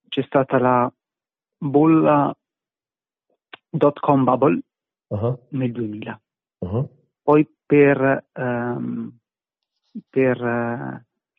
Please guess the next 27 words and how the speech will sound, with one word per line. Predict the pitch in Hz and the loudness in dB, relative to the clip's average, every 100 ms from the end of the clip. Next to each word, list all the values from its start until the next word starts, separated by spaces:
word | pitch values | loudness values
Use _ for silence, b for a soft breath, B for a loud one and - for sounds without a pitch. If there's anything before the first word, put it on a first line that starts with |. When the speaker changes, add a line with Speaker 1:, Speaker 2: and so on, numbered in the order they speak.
| _ | _
Speaker 1:
superare | - 151 143 143 143 | -10 -6 0 2 2
quella | - 165 175 175 175 - _ _ | 2 0 2 2 0 -6 _ _
abbiamo | 131 139 139 | -4 0 0
dovuto, | 139 139 131 143 | -2 -4 -4 -6
abbiamo | - 135 139 143 | -8 -6 -2 -2
dovuto | 135 135 143 147 | -2 -4 -4 -2
gonfiare | 131 127 - 143 135 123 | 0 -2 0 0 2 0
la | 123 120 120 107 110 _ _ _ _ - _ _ | -2 -4 -6 -10 -16 _ _ _ _ -20 _ _
real | 139 151 | 2 4
estate | 139 - 139 139 | 4 2 0 0
bubble | 135 139 165 _ _ _ _ _ | -2 -2 -4 _ _ _ _ _
Speaker 2:
Yep. | - - - _ _ _ _ _ _ | -2 -2 -10 _ _ _ _ _ _
Speaker 1:
duemilaotto. | 175 131 123 131 143 - 214 - _ - | -12 -8 -4 -2 -2 -4 -10 -10 _ -2
Speaker 2:
Yep. | 143 - - _ _ _ _ _ _ _ | -2 -2 -12 _ _ _ _ _ _ _
Speaker 1:
E | - | -4
poi | - 143 156 160 | 2 4 4 0
si | 151 | -6
dice | 135 135 139 | -6 -4 -2
che | 135 | 0
adesso | 143 - 147 | 0 -2 -4
sia | - 131 | -2 2
la | 131 123 | 0 -2
everything | - 170 185 - 143 131 | -2 2 2 2 -2 0
bubble. | 135 - 127 - _ _ _ _ | -2 -2 -6 -10 _ _ _ _
Speaker 2:
<laughs> | 127 101 | 0 4
Everything | 151 127 151 135 127 104 | 4 6 4 4 2 4
bubble? | 101 104 160 156 | 4 6 4 2